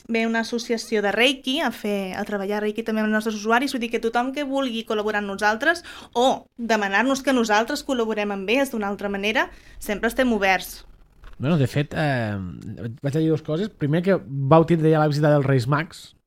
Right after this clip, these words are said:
Speaker 2: que
Speaker 1: Sí.
Speaker 2: van fer acte de presència, i que per Candelera, el dia de la gent gran, el dia que es dedica, doncs, als jubilats, també vau tindre, doncs, la xaranga, els nanos, els capgrossos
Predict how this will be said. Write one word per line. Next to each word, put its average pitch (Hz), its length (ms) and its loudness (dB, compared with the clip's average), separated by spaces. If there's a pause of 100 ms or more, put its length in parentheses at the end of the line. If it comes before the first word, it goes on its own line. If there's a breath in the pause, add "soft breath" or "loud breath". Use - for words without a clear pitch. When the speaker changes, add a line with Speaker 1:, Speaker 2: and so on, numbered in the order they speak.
(160)
Speaker 2:
que 135 120 -6
Speaker 1:
Sí. 226 80 4
Speaker 2:
van 139 200 4
fer 147 80 4
acte 139 200 0
de 131 120 0
presència, 131 600 -2 (300 loud breath)
i 151 80 -2
que 135 140 2
per 139 140 4
Candelera, 131 400 4
el 156 80 6
dia 139 180 4
de 135 60 4
la 139 140 4
gent 135 200 0
gran, 143 320 4
el 143 140 2
dia 131 100 2
que 139 60 0
es 123 60 2
dedica, 131 320 0
doncs, 123 200 0
als 127 160 0
jubilats, 139 480 2 (240 soft breath)
també 165 240 6
vau 151 220 4
tindre, 151 360 6
doncs, 147 240 4
la 135 120 4
xaranga, 165 540 6
els 151 260 2
nanos, 165 520 6
els 127 220 -2
capgrossos 151 580 4